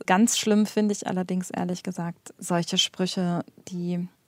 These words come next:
einem selber so ein bisschen die Schuld zuweisen, so nach dem Motto, „Entspann dich mal, dann klappt das schon.“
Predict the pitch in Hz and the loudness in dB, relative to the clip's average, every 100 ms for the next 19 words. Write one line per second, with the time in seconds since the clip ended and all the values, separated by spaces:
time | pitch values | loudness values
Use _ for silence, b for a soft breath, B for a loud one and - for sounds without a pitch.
0 | - 165 175 180 175 214 220 185 175 175 | -4 2 4 6 6 6 6 4 2 2
1 | 202 175 170 - 190 247 - - 185 165 | 2 2 0 2 2 2 0 2 0 -4
2 | - 147 143 165 160 160 165 170 185 170 | -2 0 0 -2 -2 0 0 0 0 0
3 | 180 - 175 170 - 165 202 208 - 190 | 0 0 0 0 -2 2 2 2 2 2
4 | 185 180 175 - 180 _ - 156 - - | 2 0 -2 -4 -6 _ -2 -2 -2 -4
5 | - 71 - | -6 -6 -6